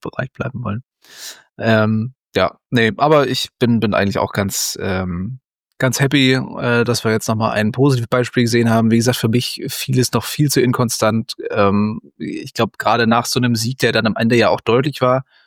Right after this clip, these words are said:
schaut man dann immer noch mal mit einer etwas rosaroten Brille auf, auf das, auf die Gesamtperformance. Aber ich hatte während des Spiels schon einige Momente, in denen ich echt sauer war und in denen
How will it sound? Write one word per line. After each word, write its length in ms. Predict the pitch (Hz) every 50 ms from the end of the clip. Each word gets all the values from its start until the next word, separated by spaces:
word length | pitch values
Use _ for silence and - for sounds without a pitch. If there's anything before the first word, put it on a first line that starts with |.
| _ _ _
schaut 260 | - - - 123 -
man 100 | - 113
dann 120 | 117 113 113
immer 180 | 123 127 120
noch 80 | 120 117
mal 80 | 117
mit 160 | 113 117 113 -
einer 80 | -
etwas 420 | - 131 131 120 110 - - - -
rosaroten 680 | - - 113 117 123 123 120 127 117 110 127 131 - 120
Brille 580 | - 110 - 127 135 147 143 139 139 143 - -
auf, 320 | - - 123 - - -
auf 240 | - - 117 113 -
das, 340 | - 117 110 - - - -
auf 100 | - -
die 120 | - 120
Gesamtperformance. 840 | 120 113 - - 139 131 143 131 - - 131 131 131 135 131 127 - -
Aber 280 | 107 107 107 107 101
ich 180 | - - - -
hatte 280 | 113 - - 117 104
während 200 | 107 117 131 131
des 80 | 117 113
Spiels 200 | - - 120 117
schon 160 | - - 101
einige 340 | - - 123 151 160 135 120
Momente, 300 | 113 107 113 123 123 123
in 60 | 98
denen 140 | - 110 104
ich 140 | - - -
echt 140 | 120 - -
sauer 260 | 110 107 101 92 90
war 240 | - 113 117 - -
und 260 | - 98 - - -
in 140 | - 107 101
denen 340 | - 104 104 104 101 104